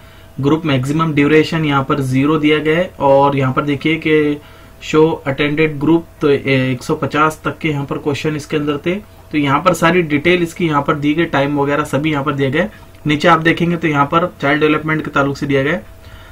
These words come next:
तो सारे पेपर्स इस पे अवेलेबल कर दिए गए। इससे हमें फ़ायदा ये होगा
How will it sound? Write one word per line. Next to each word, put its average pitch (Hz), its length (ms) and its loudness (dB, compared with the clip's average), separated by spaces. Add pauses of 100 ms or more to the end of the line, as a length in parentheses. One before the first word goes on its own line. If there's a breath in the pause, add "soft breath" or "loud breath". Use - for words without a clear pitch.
(200 loud breath)
तो 170 220 6
सारे 170 260 4
पेपर्स 185 400 0
इस 175 100 0
पे 190 120 0
अवेलेबल 160 420 4
कर 151 180 0
दिए 151 160 2
गए। 185 140 -4
इससे 175 180 -4
हमें 170 200 0
फ़ायदा 170 300 2
ये 170 100 4
होगा 165 260 2